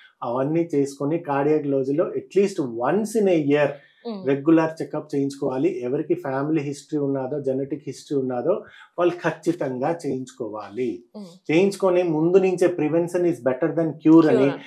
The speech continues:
Speaker 1: వాళ్ళకి cholesterol ఎక్కువ ఉన్నదా, బీపీ ఎక్కువ ఉన్నదా, కొ-, sugar ఎక్కువ ఉన్నదా, ఇవన్నీ మీరు చూసుకొని దాని
Speaker 2: మ్మ్.
Speaker 1: తర్వాత treatment కూడా start చేయాలి.
Speaker 2: ఎస్.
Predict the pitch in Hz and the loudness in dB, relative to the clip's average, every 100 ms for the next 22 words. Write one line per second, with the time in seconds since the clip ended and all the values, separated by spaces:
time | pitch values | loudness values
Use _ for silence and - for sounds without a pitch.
0 | - - 151 160 147 - 165 170 190 185 | -16 2 4 4 0 0 0 2 4 6
1 | 156 - 160 143 139 180 - 185 190 165 | 6 2 -2 -2 2 2 4 2 6 6
2 | - 151 143 135 143 139 151 139 - - | 6 -4 -4 -2 -2 0 0 0 -12 -20
3 | - 170 190 180 175 165 151 143 139 147 | 0 6 8 8 6 0 0 2 6 6
4 | 143 - _ 151 139 156 196 240 240 190 | 4 -10 _ -2 2 2 2 2 2 4
5 | 170 175 147 139 - 135 120 143 190 139 | 2 0 -4 -4 -6 -6 -2 2 2 2
6 | 139 139 139 143 156 185 180 139 131 135 | 0 -2 0 0 0 -2 -6 -6 -6 -6
7 | 131 123 139 - - 107 - _ _ _ | -10 -8 -10 -10 -12 -14 -16 _ _ _
8 | 180 | -16